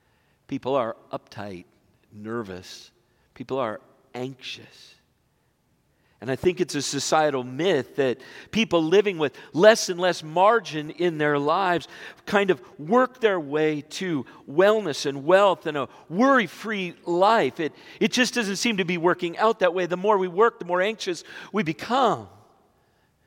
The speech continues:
Six on, one off. That's the rhythm, like a dance, like the meter of a hymn. Six on, one off. What type of living has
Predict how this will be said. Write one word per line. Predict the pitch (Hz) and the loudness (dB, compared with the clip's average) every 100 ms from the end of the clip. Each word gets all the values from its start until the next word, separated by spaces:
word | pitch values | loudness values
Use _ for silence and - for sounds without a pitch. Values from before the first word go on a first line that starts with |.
| _ _ _ _ _ _ - | _ _ _ _ _ _ -16
Six | - 156 - | -8 -8 -4
on, | 165 160 151 | -2 0 -2
one | 143 147 | -6 -4
off. | 180 123 69 - _ _ _ _ _ _ _ _ _ _ _ | -4 -6 -8 -20 _ _ _ _ _ _ _ _ _ _ _
That's | 135 123 - - - _ - | -4 -4 -6 -14 -16 _ -12
the | 151 | -4
rhythm, | 175 110 101 | -2 -2 -6
like | 110 117 123 | -6 -6 -4
a | 107 101 _ _ _ 120 | -6 -6 _ _ _ -10
dance, | 107 151 123 95 - | -4 -2 -2 -6 -6
like | 123 | -6
the | - | -6
meter | 120 165 190 165 139 | -8 -6 -4 0 0
of | 123 | 0
a | 110 - - _ | -4 -8 -20 _
hymn. | 214 165 92 | -6 -6 -6
Six | - - 196 - | -8 -6 -4 0
on, | 196 180 160 - | 0 0 -2 -6
one | 156 165 160 131 - _ _ _ _ _ _ _ _ | -2 -2 -2 -8 -16 _ _ _ _ _ _ _ _
off. | 147 120 80 85 _ _ _ _ _ _ _ _ _ _ _ _ _ _ _ _ _ _ _ _ _ _ _ _ _ _ _ _ _ | -6 -6 -6 -14 _ _ _ _ _ _ _ _ _ _ _ _ _ _ _ _ _ _ _ _ _ _ _ _ _ _ _ _ _
What | 156 147 | -6 -6
type | - 156 156 147 | -4 -6 -4 0
of | 139 127 110 | 0 0 -4
living | 117 135 143 131 110 104 | -2 0 0 -2 -8 -12
has | 104 123 113 104 - - - - | -8 -4 -4 -6 -12 -16 -18 -20